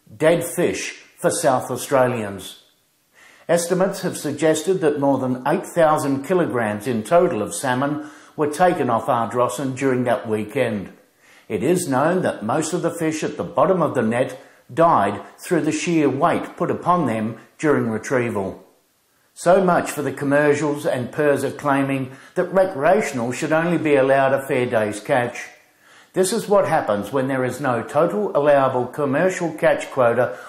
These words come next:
on our finfish species. The pros, as we have long said, can go out and kill the pig on our finfish species. Australian salmon are not a high-value fish for the commercial sector. They normally smash schools with their nets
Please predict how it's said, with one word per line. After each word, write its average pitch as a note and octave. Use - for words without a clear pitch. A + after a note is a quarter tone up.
on D3
our C3+
finfish C3
species. A#2+
The G#2+
pros, D#3
as C3
we B2
have G#2+
long E3+
said, -
can A#2
go D#3+
out C#3+
and C3+
kill F#3+
the F3
pig D3+
on A2
our A#2+
finfish B2+
species. G#2+
Australian F3
salmon D#3+
are C3
not G3+
a C3+
high-value B2+
fish G3+
for -
the B2
commercial B2
sector. G2+
They C3
normally D#3
smash -
schools C#3+
with A#2+
their A#2
nets D3+